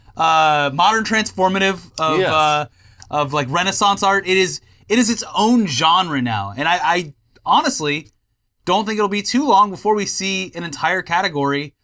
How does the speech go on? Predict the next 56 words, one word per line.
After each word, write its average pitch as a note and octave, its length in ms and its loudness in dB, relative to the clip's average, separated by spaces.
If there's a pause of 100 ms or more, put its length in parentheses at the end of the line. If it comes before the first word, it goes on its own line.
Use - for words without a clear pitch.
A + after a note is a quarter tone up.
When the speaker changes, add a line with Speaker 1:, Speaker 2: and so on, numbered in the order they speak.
(140)
Speaker 1:
of D3 320 -2
this E3 160 -8
type E3+ 220 -6
of C3+ 60 -16
stuff D#3+ 300 -4 (200)
at D#3+ 80 -2
Speaker 2:
Yeah. D#3 120 2
Speaker 1:
Art - 80 -6
Basel. F3+ 380 0 (120)
Speaker 2:
Put - 140 -4
all E3+ 360 4
these G#2+ 240 -2
in G#2+ 80 -2
a G#2+ 60 -4
room G2+ 220 -6
at G2+ 40 -4
Art. A#2+ 220 -2
Yeah, A2 120 -4
Art F3+ 220 2
Basel F3 340 2
is C#3+ 60 0
always D#3+ 320 4
on D3+ 100 0
the B2 60 -2
cutting C3 380 0
edge. A#2+ 160 -4
Speaker 1:
But A#3+ 100 2
that's C#4+ 200 0
the A3 100 -2
problem C4 380 2 (160)
that F#3+ 120 -2
we F#3+ 120 -4
faced - 360 -2
before, G#3 440 0
is E3 100 -2
it F3 100 -10
has C4 360 2
to A3+ 100 -2
happen F3+ 580 0
naturally F3+ 720 -2 (160)
in F3 140 -4
a E3+ 140 0
Mister A#3 340 -2
Magoo F3+ 400 -2
type D#3+ 280 -2
sense. C3+ 320 -6
Speaker 2:
Yeah, F#3+ 160 2
you E3+ 200 -2
can't C4 260 -2
force G#3+ 360 0
this. - 420 -12 (180)
Speaker 1:
No, F3+ 180 2
this A3+ 220 0
is G3 260 0
raw, F#3+ 840 4 (320)
like, D3+ 420 -2